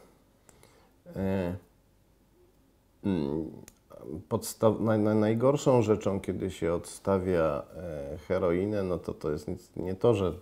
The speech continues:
tam, że jest człowiekowi zimno, że się trzęsie, ale, mm, to, że, e, przestaje odczuwać, e, wszelką ulgę.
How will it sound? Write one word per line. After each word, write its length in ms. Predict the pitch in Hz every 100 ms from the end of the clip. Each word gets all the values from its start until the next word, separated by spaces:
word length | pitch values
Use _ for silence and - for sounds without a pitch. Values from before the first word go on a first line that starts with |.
| -
tam, 160 | 73 50 50
że 200 | 71 67
jest 380 | 69 - - -
człowiekowi 500 | - 71 76 78 82
zimno, 480 | 80 101 107 90 85
że 120 | 76
się 120 | -
trzęsie, 760 | 80 - 87 95 92 - 67 64 - - - - - - - - - - -
ale, 380 | 92 90 101 95 104
mm, 340 | 98 90 92 -
to, 220 | 117 127
że, 580 | 110 104 107 110 110 - - 95 92 95
e, 40 |
przestaje 1000 | 95 - 98 - - 113 120 113 110 92 - - - -
odczuwać, 1080 | 104 - - 127 113 113 110 110 - - - 98
e, 280 | 92 98 98 - _ _ _ _ - _ _ - - _
wszelką 960 | - - 117 120 123 120 117 113 113 113 - _ _ -
ulgę. 480 | 120 95 78 -